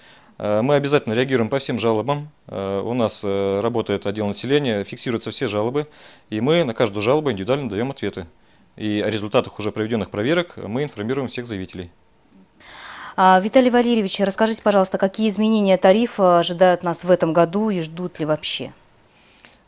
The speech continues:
Speaker 1: Ну, уже по сложившейся традиции изменение тарифов, э, Республиканской службы по тарифу происходит с первого июля. Э, на второе полугодие уже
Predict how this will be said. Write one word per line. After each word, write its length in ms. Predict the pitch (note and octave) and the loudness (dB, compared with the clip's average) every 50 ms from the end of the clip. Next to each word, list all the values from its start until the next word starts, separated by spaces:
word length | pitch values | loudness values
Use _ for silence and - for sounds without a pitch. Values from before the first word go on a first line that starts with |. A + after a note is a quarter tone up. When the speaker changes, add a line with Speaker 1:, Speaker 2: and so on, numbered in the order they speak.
| _ - | _ -10
Speaker 1:
Ну, 220 | - C3+ C3+ A2 | -6 -6 -4 -4
уже 220 | A#2+ A#2+ B2 C#3 C3 | -2 -2 0 -2 -2
по 100 | - A#2 | -2 -2
сложившейся 400 | - C3 B2 C3 A#2+ - - G2 | -2 -2 -2 -2 -2 -4 -4 -4
традиции 600 | - A#2+ C3 C#3+ D#3+ D3 - - G#2 F#2+ F#2+ F#2 G2 A2+ - - | -2 -2 -2 -2 -2 -4 -4 -2 -2 -2 -4 -4 -10 -16 -12 -10
изменение 560 | G#2+ A2+ A2+ B2 C3+ C3+ B2 A2+ G#2+ G2+ G2 | -8 -6 -4 -4 -2 0 0 0 0 0 -2
тарифов, 440 | - B2 C3 D3 D3 B2 G2+ - - | -2 -2 -2 -2 -2 -4 -6 -6 -6
э, 720 | G2 F#2+ G2 F#2+ F#2+ F#2 F#2+ F#2+ F#2+ F#2+ F#2+ - D#2+ E2+ F#2+ G2+ | -6 -4 -2 -2 -2 -2 -2 -2 -2 -4 -6 -8 -10 -10 -8 -8
Республиканской 560 | A2+ A2 - B2 A#2+ B2+ - A#2 G2 - - | -6 -6 -4 -2 -2 0 0 -2 -2 -4 -8
службы 260 | - - B2+ G#2+ G2 | -10 -6 -6 -6 -6
по 80 | - - | -4 -4
тарифу 260 | B2+ C#3+ D3+ - - | -2 -2 -4 -4 -4
происходит 480 | G2+ G2+ F#2+ - - C3+ C3 A2 - | -4 -4 -4 -2 0 0 0 0 0
с 60 | - - | -4 -6
первого 200 | - A#2 B2 A#2+ | -4 -4 -2 -2
июля. 300 | A2+ G#2 G2 F2+ F2 D#2 - _ _ - - - - - - - - _ _ - | -2 -2 -2 -4 -6 -8 -8 _ _ -20 -20 -20 -20 -20 -20 -20 -20 _ _ -14
Э, 380 | - G#2 G2 G2+ G2+ G2+ G2+ | -10 -8 -4 -4 -2 -2 -2
на 280 | G2+ A2+ C3 C3+ B2+ A2+ | -2 0 0 2 2 0
второе 280 | - - C3 C3 B2 | 0 0 0 0 0
полугодие 420 | A#2 - B2+ B2 C3+ C3+ B2 A#2 A#2 | 0 -2 -4 -2 0 0 0 0 0
уже 440 | B2 B2 B2 B2+ A#2 G#2+ G2 F2+ | -2 0 0 2 2 2 0 -2